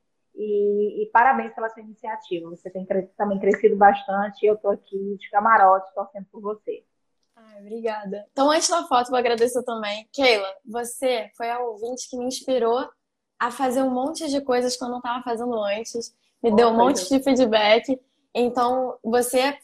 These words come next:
Speaker 2: grande parte disso aqui. Queria te agradecer demais por estar aqui hoje comigo, conversando, trazendo esse conteúdo, me ensinando muita coisa.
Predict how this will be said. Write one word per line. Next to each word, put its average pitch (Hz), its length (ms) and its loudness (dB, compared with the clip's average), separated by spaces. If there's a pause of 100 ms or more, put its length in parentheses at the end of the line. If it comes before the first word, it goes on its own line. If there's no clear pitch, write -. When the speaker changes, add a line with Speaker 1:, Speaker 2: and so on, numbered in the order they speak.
(100)
Speaker 2:
grande 240 460 2
parte 226 420 -4
disso 220 160 -8
aqui. 220 180 -6
Queria 226 160 -4
te - 80 -8
agradecer 226 360 -2
demais 233 420 -4
por 262 120 -12
estar 226 120 -6
aqui 214 180 -8
hoje 202 280 -4
comigo, 196 340 -6
conversando, 202 560 -6
trazendo 214 280 -2
esse - 120 -4
conteúdo, 214 380 0
me 220 80 -4
ensinando 240 680 4
muita 226 260 -4
coisa. 214 480 0